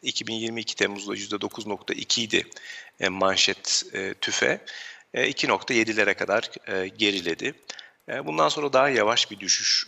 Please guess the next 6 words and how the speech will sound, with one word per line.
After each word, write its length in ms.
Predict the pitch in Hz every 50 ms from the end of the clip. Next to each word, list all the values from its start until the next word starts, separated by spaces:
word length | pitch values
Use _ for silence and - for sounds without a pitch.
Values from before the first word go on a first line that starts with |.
| - 117
e, 160 | 101 98 -
olacaktır. 720 | - 107 104 95 - - - - - - - 160 - - -
Ama 280 | - 139 143 143 - -
Trump'ın 440 | - - 143 143 151 147 - 220 220
politikaları 800 | - - 160 147 135 - - - 110 101 90 87 92 - - 175 - -
özellikle, 720 | 117 107 107 110 104 107 110 120 - - - 110 107